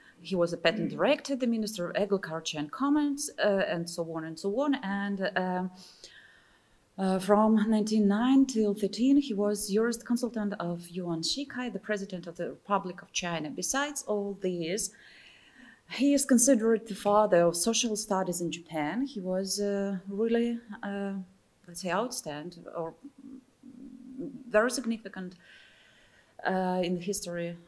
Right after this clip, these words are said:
of, um, jurisprudence, uh, of Japan, lawyer and educator. Three times he represented, uh, Japan at the Hague Peace Conference, and, uh, uh, the most significant probably in the, his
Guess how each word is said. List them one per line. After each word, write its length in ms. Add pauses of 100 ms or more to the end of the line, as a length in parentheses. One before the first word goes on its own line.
(100)
of, 420
um, 720
jurisprudence, 640
uh, 340 (120)
of 120
Japan, 580
lawyer 440
and 300
educator. 680 (680)
Three 220
times 440
he 100
represented, 800
uh, 280
Japan 680
at 100
the 60
Hague 240 (140)
Peace 240
Conference, 840
and, 560
uh, 60
uh, 800
the 140
most 260
significant 560
probably 580
in 220
the, 160
his 260